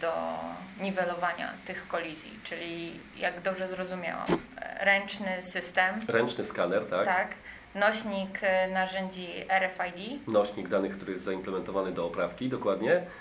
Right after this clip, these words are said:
Speaker 2: Głowica R F I D.
Speaker 1: Głowica i panel, gdzie operator potwierdza,
Speaker 2: Dokładnie
Speaker 1: że,
Speaker 2: tak,
Speaker 1: że
Speaker 2: gdzie
Speaker 1: to.
Speaker 2: wyświetlają mu się informacje i on sobie potwierdza.
Speaker 1: E, i teraz benefitem dla klienta, waszego klienta,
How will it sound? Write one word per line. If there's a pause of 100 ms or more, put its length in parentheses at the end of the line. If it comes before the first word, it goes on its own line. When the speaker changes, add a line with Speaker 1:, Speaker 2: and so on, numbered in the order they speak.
(100)
Speaker 2:
Głowica
R
F (100)
I
D. (520)
Speaker 1:
Głowica (280)
i
panel, (120)
gdzie
operator
potwierdza,
Speaker 2:
Dokładnie
Speaker 1:
że,
Speaker 2:
tak,
Speaker 1:
że
Speaker 2:
gdzie
Speaker 1:
to.
Speaker 2:
wyświetlają
mu
się
informacje
i
on
sobie
potwierdza. (880)
Speaker 1:
E, (200)
i
teraz
benefitem
dla
klienta, (600)
waszego
klienta,